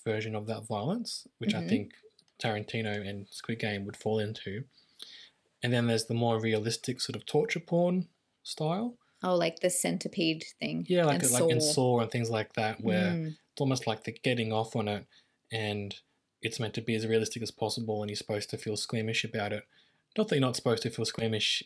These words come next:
Speaker 1: in this show, but it is that sort of sense of, like, a heightened reality almost in Squid Game.
Speaker 2: Yeah,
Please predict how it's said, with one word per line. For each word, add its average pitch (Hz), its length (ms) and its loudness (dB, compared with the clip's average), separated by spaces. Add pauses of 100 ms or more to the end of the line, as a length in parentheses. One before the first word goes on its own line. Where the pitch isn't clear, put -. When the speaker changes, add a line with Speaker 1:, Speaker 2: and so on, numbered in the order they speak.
(120)
Speaker 1:
in 107 260 -6
this 165 320 0
show, 95 480 0 (800)
but 117 140 2
it 117 100 -4
is 127 160 2
that 123 180 2
sort 117 180 2
of 107 120 0
sense 110 360 0
of, 110 80 2
like, 107 200 0
a 110 60 0
heightened 110 380 -2
reality 104 540 -2 (120)
almost 107 600 -8 (280)
in 107 380 -6
Squid - 260 -8
Game. 92 300 -8 (180)
Speaker 2:
Yeah, 208 500 6